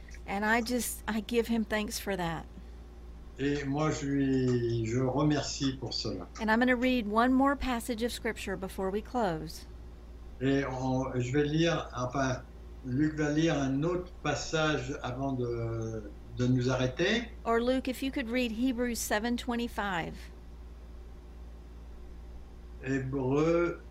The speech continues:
Speaker 2: euh, seven twenty-five. Yes, I can.
Speaker 1: Thank you.
Speaker 2: Donc, euh, Hébreux sept, verset vingt-cinq. C'est aussi pour cela qu'il peut sauver, toujours sozo, parfaitement, ceux qui s'approchent de Dieu par lui,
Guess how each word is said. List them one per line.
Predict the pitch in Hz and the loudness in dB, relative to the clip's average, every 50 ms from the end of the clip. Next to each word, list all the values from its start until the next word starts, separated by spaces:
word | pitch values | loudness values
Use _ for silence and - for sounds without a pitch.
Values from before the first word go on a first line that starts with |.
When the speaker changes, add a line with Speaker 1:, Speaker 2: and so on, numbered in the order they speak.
| - - | -12 -8
Speaker 2:
euh, | 117 117 117 113 117 | -6 -6 -4 -4 -4
seven | - - - - 143 131 123 139 139 143 139 135 - - | -6 -4 0 0 0 0 2 0 0 0 0 -2 -4 0
twenty-five. | - 147 139 110 127 117 - 117 101 92 92 101 | 0 0 0 2 0 -2 -2 -2 -4 -4 -4 -2
Yes, | 117 135 160 165 160 - - - - | 2 2 4 4 2 0 -2 -4 -4
I | 117 - - | -6 -6 -6
can. | - - - 82 80 160 - - - - | -6 -8 -8 -8 -10 -12 -12 -14 -14 -10
Speaker 1:
Thank | 175 170 170 - - | -10 -10 -10 -10 -12
you. | - - - - - - - | -12 -14 -14 -16 -14 -8 0
Speaker 2:
Donc, | 156 165 160 156 156 - | 2 4 4 4 4 4
euh, | 156 147 139 139 - - - | 4 4 4 2 0 -4 0
Hébreux | 165 185 185 196 180 185 196 190 175 | 0 0 2 2 0 2 2 2 2
sept, | - - - - 185 233 254 254 - 175 | 2 0 -2 -2 0 0 0 -2 -4 -4
verset | 151 165 160 165 - - 160 | -4 -4 -4 -4 -2 -4 -4
vingt-cinq. | 156 151 143 139 - - - 165 170 202 233 247 233 - - - - - - - - - - - - - - | -4 -4 -4 -6 -6 -6 -4 -4 -2 -2 -2 -4 -6 -8 -12 -14 -14 -14 -14 -14 -14 -14 -14 -14 -12 -10 -6
C'est | - - 233 247 - 262 | 0 0 0 2 2 2
aussi | 254 247 - - - - 196 185 165 156 156 - | 2 2 2 -2 -4 -4 -2 0 0 0 -2 -2
pour | - 233 233 220 | -4 -4 -2 -2
cela | - - 208 202 185 175 170 156 143 | 0 0 2 2 2 2 2 2 2
qu'il | - - - - 196 185 180 | 0 -2 -4 -6 -6 -6 -8
peut | - - 180 170 156 151 | -6 0 2 2 4 2
sauver, | - - - 220 208 185 156 151 160 190 233 254 247 - | 0 -2 0 0 0 2 2 2 2 2 2 2 0 -2
toujours | - 123 113 120 117 117 | -8 -8 -6 -6 -8 -8
sozo, | - - 120 110 104 110 123 156 196 233 254 240 - - - | -8 -8 -8 -8 -6 -4 -2 0 2 2 0 0 -2 -2 0
parfaitement, | 202 196 190 - 170 160 - - 147 139 139 143 147 180 - - - - - - - - - - | 0 0 2 2 0 0 0 0 -2 -2 0 0 0 -2 -4 -6 -12 -14 -16 -14 -14 -14 -14 -12
ceux | - - - - - 220 247 233 220 - | -10 -8 -6 -2 2 2 4 4 4 2
qui | - 175 160 | -2 -4 -6
s'approchent | - - 196 214 208 - - - 254 254 214 208 175 | -2 0 2 2 0 0 0 2 2 2 2 2 2
de | 190 185 | 2 2
Dieu | 175 170 175 180 180 175 175 - - | 2 2 0 0 0 0 0 0 0
par | 220 160 160 165 | 0 0 2 0
lui, | 143 139 139 139 139 151 170 202 220 214 | -2 0 0 0 0 -2 -2 -4 -6 -8